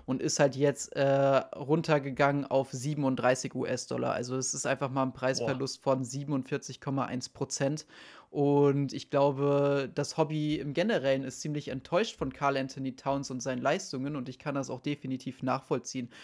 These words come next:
Speaker 1: und stimme da auch voll zu, ähm, dass man ihn traden muss. Also mir persönlich hat die Idee eigentlich gefallen, anfangs mit Rudy Gobert und halt Karl Anthony Towns.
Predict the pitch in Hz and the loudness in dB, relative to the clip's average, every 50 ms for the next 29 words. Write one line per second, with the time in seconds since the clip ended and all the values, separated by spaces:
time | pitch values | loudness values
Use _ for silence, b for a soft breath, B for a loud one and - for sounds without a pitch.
0 | B B B B 131 131 - - 143 135 131 127 120 127 - - - - 135 135 | B B B B -10 -8 -4 -4 -2 0 0 0 0 -2 -6 -6 -2 0 0 0
1 | 127 - - 139 139 143 139 b b b b b b b - 135 135 135 135 135 | -2 -4 -8 -6 -4 -4 -6 b b b b b b b -2 2 2 4 4 4
2 | 135 131 135 139 131 127 - - _ _ _ _ _ _ _ _ _ _ _ _ | 2 0 0 -2 -4 -6 -8 -12 _ _ _ _ _ _ _ _ _ _ _ _
3 | _ _ - - 147 135 156 - 160 151 151 147 135 - - 156 160 170 165 151 | _ _ -8 -4 0 0 2 2 2 2 2 2 0 0 2 4 4 4 2 2
4 | 143 156 180 185 185 - - - 143 127 135 147 143 139 - - - - - - | 4 4 4 4 4 2 0 0 0 0 2 2 2 2 0 -4 -10 -16 -10 -4
5 | 165 151 175 175 - 190 156 139 180 190 190 185 185 175 160 - 160 147 151 143 | 0 2 2 2 4 2 2 4 4 4 4 4 0 0 0 -2 -2 -6 -6 -4
6 | 117 151 165 180 170 - 147 156 156 160 - 151 - - - 135 - - 151 147 | 0 2 4 4 4 4 2 2 2 0 -4 -6 -10 -10 -12 -10 -4 4 6 6
7 | 156 170 190 214 226 b b b b b b b - 170 190 185 - - 190 185 | 6 6 4 0 -6 b b b b b b b 0 0 0 0 -2 0 0 0
8 | 190 185 - 180 180 160 - 170 180 180 185 156 170 175 165 170 165 160 170 180 | 0 -2 -2 -4 -4 -4 -4 -6 -4 -4 -2 2 2 2 2 4 4 6 6 6
9 | 175 - - 175 175 170 - 180 170 - - - 170 165 165 165 165 - 170 170 | 4 2 0 -2 -2 0 -2 -4 -4 -4 -2 0 0 2 2 0 -2 -4 -6 -8
10 | 165 165 - - 170 170 175 185 190 - | -8 -8 -4 0 0 2 2 0 -4 -8